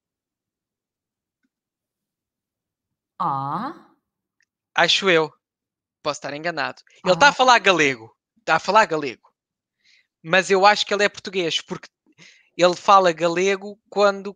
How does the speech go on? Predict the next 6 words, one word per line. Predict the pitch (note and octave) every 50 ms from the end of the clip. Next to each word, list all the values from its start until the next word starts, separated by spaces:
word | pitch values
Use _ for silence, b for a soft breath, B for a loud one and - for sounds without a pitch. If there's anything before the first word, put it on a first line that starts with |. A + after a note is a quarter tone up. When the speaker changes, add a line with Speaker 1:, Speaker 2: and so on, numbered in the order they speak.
| _ -
Speaker 2:
como | - G3+ G3 F#3+ F#3 F#3+
eu, | G3 G#3 G#3 G#3
tento | - _ _ - G#3+ G#3+ A3+ G#3 - -
falar | - G#3+ G3+ G#3 G#3 G3+ F#3
galego. | G#3 G#3+ G#3 G3 F3+ D#3+ C#3+ D3 D3+ _ _ _ _ _ _ _ _ _ _ _ _ _ _ _ _ _ _ _ _ _ _ _ _ _ -
Speaker 1:
Hum, | E4+ - - F#4 A3 E3 D3 C#3+ C3+ C3 C3 B2+ B2+ A#2 A2+ A2 A#2+